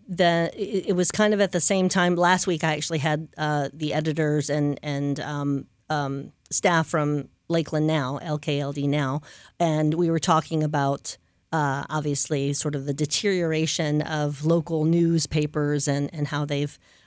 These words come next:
um, their, their sort of falling by the wayside. So this kinda came in to the community about the time when,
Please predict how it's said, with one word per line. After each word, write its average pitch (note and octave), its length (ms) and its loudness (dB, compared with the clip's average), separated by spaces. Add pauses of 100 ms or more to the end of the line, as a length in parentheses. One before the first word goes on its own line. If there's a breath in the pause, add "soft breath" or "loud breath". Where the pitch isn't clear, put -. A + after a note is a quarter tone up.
(100)
um, C#3 400 0 (500)
their, C#3 360 0
their C#3+ 260 -2
sort D3 180 -2
of C#3 220 -4 (300)
falling D3+ 260 4
by D3 140 2
the C#3+ 100 -4
wayside. C#3+ 460 -2 (240 loud breath)
So A3+ 140 6
this A#3 220 4
kinda D4+ 220 4
came G#3+ 380 2
in G3+ 380 4
to - 160 -10
the F3+ 80 0
community F#3 520 2
about D#3+ 460 0
the E3 100 0
time D#3+ 460 0
when, D#3 400 0